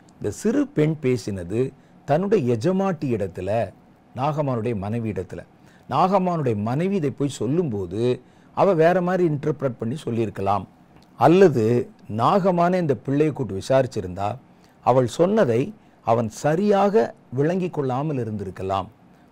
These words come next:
பல சமயங்கள்ல பார்த்தீங்கன்னா, கொஞ்சம் அவசரம் அல்லது கொஞ்சம் நமக்குள்ள ஒரு தடுமாற்றம் இருந்தா கேட்போம், முழுசா கேட்க மாட்டோம். இப்படி முழுசா புரியாம கேட்கறனால தான் நம்ம தப்பான சில முடிவுகளை எடுத்து விட வாய்ப்பு இருக்கிறது.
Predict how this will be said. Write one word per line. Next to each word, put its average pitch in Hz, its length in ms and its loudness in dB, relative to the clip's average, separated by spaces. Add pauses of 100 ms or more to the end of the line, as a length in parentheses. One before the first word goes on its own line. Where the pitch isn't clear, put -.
பல 156 280 2
சமயங்கள்ல 190 420 0
பார்த்தீங்கன்னா, 131 540 -2
கொஞ்சம் 151 300 -4
அவசரம் 131 640 -4 (580)
அல்லது 175 420 2
கொஞ்சம் 170 420 0
நமக்குள்ள 135 540 0
ஒரு 117 180 -4
தடுமாற்றம் 135 580 -2
இருந்தா 104 400 -4 (480)
கேட்போம், 190 880 6
முழுசா 180 280 2
கேட்க 131 260 0
மாட்டோம். 98 300 -6 (580)
இப்படி 123 220 0
முழுசா 226 480 2 (200)
புரியாம 196 420 2 (100)
கேட்கறனால 117 580 -2
தான் 90 300 -8 (360)
நம்ம 117 160 -4
தப்பான 175 580 2
சில 139 220 0
முடிவுகளை 135 560 -2
எடுத்து 113 300 -4
விட 98 300 0 (320)
வாய்ப்பு 139 400 4
இருக்கிறது. 107 340 -4